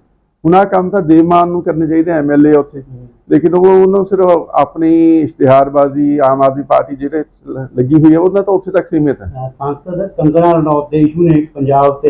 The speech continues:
Speaker 2: ਹਿਮਾਚਲ ਦੇ ਵਿੱਚ, ਅਹ, ਦੁਸ਼ਮਣੀਆਂ ਪਵਾਤੀਆਂ, ਕੀ ਕਹਿੰਦੇ ਜੀ?
Speaker 1: ਨਹੀਂ, ਮੈਂ ਇਸ ਸ਼ਬਦ 'ਚ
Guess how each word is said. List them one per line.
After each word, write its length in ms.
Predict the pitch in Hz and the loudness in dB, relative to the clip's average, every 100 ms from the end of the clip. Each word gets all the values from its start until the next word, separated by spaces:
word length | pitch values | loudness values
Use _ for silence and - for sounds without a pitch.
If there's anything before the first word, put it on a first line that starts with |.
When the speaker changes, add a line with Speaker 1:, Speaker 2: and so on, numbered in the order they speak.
| 127 | -4
Speaker 2:
ਹਿਮਾਚਲ 380 | 127 123 139 131 | -4 -4 -4 -4
ਦੇ 80 | |
ਵਿੱਚ, 340 | 135 131 139 135 | -4 -4 -4 -6
ਅਹ, 480 | - _ _ 139 139 | -8 _ _ -2 0
ਦੁਸ਼ਮਣੀਆਂ 500 | 165 165 185 175 160 | 2 2 2 2 0
ਪਵਾਤੀਆਂ, 400 | 131 101 107 104 | -2 -8 -10 -18
ਕੀ 120 | 120 | -16
ਕਹਿੰਦੇ 220 | 110 107 | -12 -12
ਜੀ? 80 | 101 _ _ _ _ _ 185 | -12 _ _ _ _ _ 0
Speaker 1:
ਨਹੀਂ, 260 | 190 175 | 2 2
ਮੈਂ 680 | 156 131 139 143 147 147 - | 0 0 0 2 2 -2 -4
ਇਸ 140 | 127 120 | -8 -8
ਸ਼ਬਦ 360 | - 127 127 | -4 -4 -4
'ਚ 100 | 123 | -14